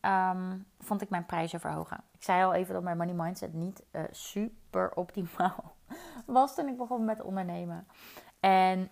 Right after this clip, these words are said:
ik vond het heel erg spannend iedere keer dat ik mijn prijzen moest verhogen. Het moest ook, want ik wist ook wat het waard was. Weet je, ik vind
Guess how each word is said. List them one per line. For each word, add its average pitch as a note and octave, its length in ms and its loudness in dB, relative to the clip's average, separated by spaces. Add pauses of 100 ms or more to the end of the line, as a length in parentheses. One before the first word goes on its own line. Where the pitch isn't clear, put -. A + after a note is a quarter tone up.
ik F3+ 140 -6
vond F3+ 160 -6
het F3+ 100 -8
heel F3+ 220 0
erg - 140 -6
spannend E3 360 -4
iedere F3 280 -4
keer D#3+ 220 -8
dat E3 100 -12
ik E3+ 120 -10
mijn E3 300 -8
prijzen F3 420 -4
moest E3+ 320 -10
verhogen. F#3+ 680 2 (400)
Het G3+ 140 2
moest C4 280 6
ook, D#3+ 340 -2
want G3+ 160 -2
ik G#3 140 -6
wist C4 260 4
ook A3 180 2
wat G#3 140 0
het F#3+ 100 -8
waard G#3+ 260 4
was. - 360 -10 (340)
Weet G3+ 200 0
je, - 180 4
ik A3+ 120 -4
vind A#3+ 280 -2